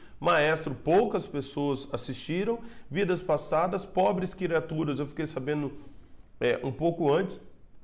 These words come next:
Zona de Interesse. Esse, por exemplo, era dos filmes que estavam concorrendo a melhor filme. O único filme mais conhecido aqui era o Barbie.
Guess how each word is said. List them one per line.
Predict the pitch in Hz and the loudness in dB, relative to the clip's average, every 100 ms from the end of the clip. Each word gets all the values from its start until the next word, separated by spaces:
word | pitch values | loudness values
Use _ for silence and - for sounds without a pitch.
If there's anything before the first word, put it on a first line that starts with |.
| - - - - | -20 -20 -16 -8
Zona | 117 170 180 170 | 2 4 4 2
de | 180 | 0
Interesse. | 175 180 131 120 - - - - - | 2 2 4 2 -2 -10 -12 -16 0
Esse, | 185 254 277 202 | 4 4 4 0
por | 156 160 | 0 0
exemplo, | 131 180 208 | 0 0 0
era | 214 | 0
dos | 202 | -2
filmes | - 220 214 | -2 -4 -4
que | - | -4
estavam | 220 214 214 | -2 0 0
concorrendo | 208 196 180 196 | 0 2 2 2
a | |
melhor | 202 196 208 | 0 0 0
filme. | 208 165 135 - - - | 0 0 0 -4 -10 -2
O | 214 | 0
único | 285 - | 2 0
filme | 147 160 143 | 0 0 4
mais | 131 123 | 2 2
conhecido | 127 113 113 123 | 0 -2 -2 -4
aqui | 123 190 | 0 0
era | |
o | 208 | 4
Barbie. | 214 208 175 110 95 | 4 4 2 -2 -4